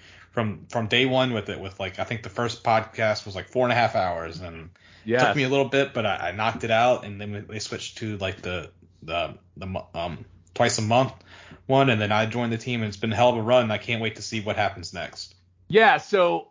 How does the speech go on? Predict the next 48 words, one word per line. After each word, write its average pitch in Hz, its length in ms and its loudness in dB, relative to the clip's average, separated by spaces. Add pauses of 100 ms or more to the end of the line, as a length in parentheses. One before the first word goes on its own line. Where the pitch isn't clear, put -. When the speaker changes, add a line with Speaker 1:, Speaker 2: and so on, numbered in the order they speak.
(160)
Speaker 2:
with 175 200 -6
that, 202 240 4 (100)
Schiff, 190 320 -6
anything 180 480 -8
you 170 200 -6
would 165 140 -2
like 147 300 -4
to 135 160 -10
plug 92 540 -4 (400)
before 113 200 -10
we 110 120 -4
go? 85 180 -8 (720)
Speaker 1:
No, 170 260 10
just - 360 0
check 139 260 2
out 151 100 6
all 147 140 6
the 127 60 -4
pods 131 480 2
on 110 160 -6
Noso, 123 840 0
uh, 90 220 -4
the 95 80 -14
Pop 120 320 2
feed, 120 240 0
and 107 140 -2
the 101 40 -6
Wrestling 110 360 0
feed, 120 160 2
and 110 100 -2
that 107 120 -2
can 113 80 -8
be 110 60 -2
found 113 260 2
on 113 140 -2
Twitter 123 300 0
at - 120 0
Scott 113 380 2
underscore 120 440 -4
Shiflett. 143 420 -4 (580)
Speaker 2:
All 131 80 4
right, 143 260 2
so 135 200 -6
I 139 240 -2
am 170 100 -4
going 151 280 -4
to 151 120 -12
plug, 131 560 0